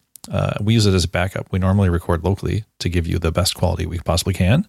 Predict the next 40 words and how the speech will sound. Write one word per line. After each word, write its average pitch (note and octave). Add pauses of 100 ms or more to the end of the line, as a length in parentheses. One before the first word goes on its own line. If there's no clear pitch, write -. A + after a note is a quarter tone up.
(440)
But -
this C#3
software A#2
records, G#2+
uh, G2+ (100)
your G2+
call, G#2 (420)
uh, F2
on G2
Skype, G#2+ (500)
both G#2+
sides F#2+
of A#2
it. G#3+ (400)
And, A2
uh, G#2
we A#2+
have C#4
that. -
So A#2 (400)
we F3+
thought -
we G3+
would G3+
play G3+
pretty F3+
much F3+
the C3
whole E3
thing. F3
I G2+
think A2+
it's A2+
gonna B2+
be A#2
almost A#2+
an G#2
hour A2
long A2
today. E2